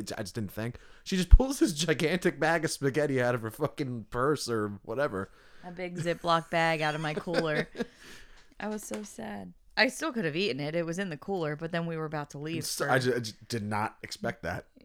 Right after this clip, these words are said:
Speaker 2: Yeah.
Speaker 1: Just two
Speaker 2: He was,
Speaker 1: pounds
Speaker 2: like,
Speaker 1: of spaghetti.
Speaker 2: crying from laughing so hard.
Speaker 1: <laughs>
Speaker 2: Sorry.
Speaker 1: I mean, don't be sorry.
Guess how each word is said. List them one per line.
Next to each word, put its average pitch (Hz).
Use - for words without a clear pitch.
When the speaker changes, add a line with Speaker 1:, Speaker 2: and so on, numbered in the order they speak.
Speaker 2:
Yeah. -
Speaker 1:
Just 101
two 110
Speaker 2:
He 101
was, 98
Speaker 1:
pounds 202
Speaker 2:
like, 98
Speaker 1:
of 95
spaghetti. -
Speaker 2:
crying 160
from 160
laughing 147
so 143
hard. 139
Speaker 1:
<laughs> 233
Speaker 2:
Sorry. 247
Speaker 1:
I 104
mean, 113
don't 127
be 87
sorry. 90